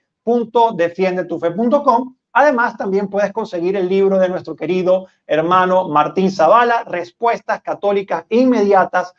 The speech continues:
para que no te pase como a mí, católico ignorante, futuro protestante. Estuve metido en unas sectas protestantes por no formarme. Gracias y a la misericordia de Dios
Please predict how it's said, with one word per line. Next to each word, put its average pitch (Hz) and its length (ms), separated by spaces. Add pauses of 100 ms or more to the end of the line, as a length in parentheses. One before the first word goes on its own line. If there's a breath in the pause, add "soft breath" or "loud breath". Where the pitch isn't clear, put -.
(300)
para 269 240
que 240 100
no 202 120
te 214 100
pase 180 460
como 254 260
a 220 60
mí, 214 280 (220)
católico 190 520
ignorante, 165 440
futuro 190 420
protestante. 240 640
Estuve 175 320
metido 180 340
en 185 60
unas 185 180
sectas 196 320
protestantes 214 640 (140)
por 277 480
no 180 300
formarme. 180 720
Gracias 170 500
y 180 80
a - 20
la 165 120
misericordia 160 640
de 202 80
Dios 269 340